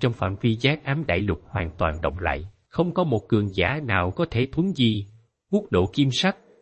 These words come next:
vốn là có thể khống chế thời gian, không gian, việc phong tỏa không gian tự nhiên rất nhẹ nhàng. Ừm, La Phong đứng trên bầu trời nổ viêm sơn mạch, hào quang mông lung bao phủ cả giác am đại lục. La Phong nhắm mắt lại cẩn thận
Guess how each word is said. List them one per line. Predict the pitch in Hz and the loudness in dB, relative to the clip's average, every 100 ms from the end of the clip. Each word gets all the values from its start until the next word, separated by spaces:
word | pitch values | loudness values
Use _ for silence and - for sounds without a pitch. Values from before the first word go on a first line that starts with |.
| - | 0
vốn | 113 160 | 2 2
là | 190 92 | 0 -2
có | - | -2
thể | - 113 | 0 -2
khống | - 139 151 | 0 -4 -2
chế | - 170 185 | 2 2 2
thời | 95 78 | 0 2
gian, | 110 117 110 - - | 2 2 -2 -12 -4
không | - 113 | -2 0
gian, | 120 117 113 - - - | 2 0 0 -10 -6 2
việc | 127 | 2
phong | - 165 - | 2 -4 0
tỏa | 98 135 | -2 -2
không | - 151 131 | -2 -2 2
gian | 131 123 | 0 2
tự | - 90 | 0 0
nhiên | 104 127 143 | 0 -2 0
rất | 165 190 | 0 0
nhẹ | 110 82 | 0 0
nhàng. | 101 87 78 - _ _ _ _ _ | 0 -2 -2 -12 _ _ _ _ _
Ừm, | 120 113 104 _ - | 4 4 0 _ -2
La | 110 | -2
Phong | 104 120 107 107 _ - | 0 0 -2 -6 _ 0
đứng | 151 | 0
trên | 185 160 | 4 2
bầu | 117 95 | 4 0
trời | - 92 87 92 | 2 0 0 0
nổ | 85 | 0
viêm | 85 120 | 2 2
sơn | - 135 113 | 2 0 2
mạch, | 90 - _ _ _ | -2 -4 _ _ _
hào | - 156 | 0 0
quang | 160 151 156 156 151 | 4 2 2 0 2
mông | 151 | 2
lung | 151 151 135 127 | 4 2 2 2
bao | 131 | 0
phủ | 120 104 110 | 2 -2 0
cả | 123 120 | -2 0
giác | 135 | -2
am | 135 123 113 | -2 -4 -2
đại | 82 | -2
lục. | 78 90 - - _ _ _ | 0 -4 -4 -20 _ _ _
La | 143 | 0
Phong | 143 127 117 | 2 2 0
nhắm | 113 131 180 | 0 -2 -2
mắt | 190 - | -4 -2
lại | 87 95 | 0 0
cẩn | - 101 127 | 0 -2 -2
thận | 92 85 | -4 -4